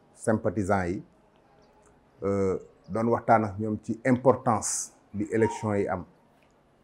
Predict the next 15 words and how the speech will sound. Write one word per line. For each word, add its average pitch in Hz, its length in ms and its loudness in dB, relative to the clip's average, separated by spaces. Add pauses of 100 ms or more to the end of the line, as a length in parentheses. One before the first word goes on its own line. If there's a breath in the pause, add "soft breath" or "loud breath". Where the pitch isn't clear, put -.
(140)
Ndax 98 200 0
boo 120 180 6
xoolee 110 360 4
di 95 80 -2
nga 110 160 2
gis 113 160 -4
ne 107 100 0
que 104 120 0
ñoom 98 280 -4
genn 107 200 0
wàll 98 280 4
gi 95 100 -2
ñu 101 120 -6
ci 92 80 -4
bare 101 300 2